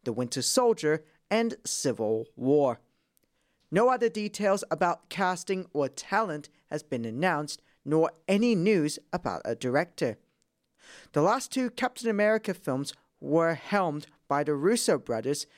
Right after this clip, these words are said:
who have since gone on to direct Avengers Infinity War and Endgame. While plot details haven't been revealed,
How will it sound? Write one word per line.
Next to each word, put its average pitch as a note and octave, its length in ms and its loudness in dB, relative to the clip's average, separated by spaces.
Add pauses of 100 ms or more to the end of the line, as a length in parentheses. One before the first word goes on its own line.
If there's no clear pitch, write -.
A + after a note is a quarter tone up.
(200)
who D3 120 -2
have D3 160 4
since F3 400 -2
gone E3+ 400 -2
on F3 280 -2
to F#3 140 -8
direct D#3+ 540 0 (180)
Avengers C#3 760 -4
Infinity D#3 640 0
War C#3+ 320 2 (360)
and G2+ 240 -10 (120)
Endgame. C3 560 -2 (1300)
While G#3+ 200 2
plot C#4 280 -2
details G#3+ 580 -2 (260)
haven't F#3+ 380 -2
been F3 240 2
revealed, C#3+ 600 2